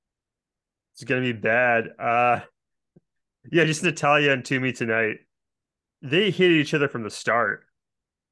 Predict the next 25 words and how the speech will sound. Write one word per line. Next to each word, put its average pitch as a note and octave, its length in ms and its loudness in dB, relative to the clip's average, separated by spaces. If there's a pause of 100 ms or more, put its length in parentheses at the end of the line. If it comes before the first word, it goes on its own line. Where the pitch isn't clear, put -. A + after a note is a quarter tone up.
(140)
I B2 60 0
love E3 140 2
when, F3 160 2
uh, D3+ 140 4
Natalya D3 460 0
is C#3+ 120 -2
giving D3 220 -2
her D3+ 180 2
that C3 240 0
tour C#3+ 260 0
of C3 100 -2
the B2 80 0
boat, A#2 340 0
and B2+ 180 -8
she's, C3+ 220 -10
like, C#3 220 -2 (960)
being B2+ 340 -4
weirdly E3 360 0
passive-aggressive, C#3+ 1080 0
the B2+ 80 -4
way B2+ 100 -2
she's - 180 -8
talking C3+ 380 -2
to C3+ 80 0
her. C#3 520 2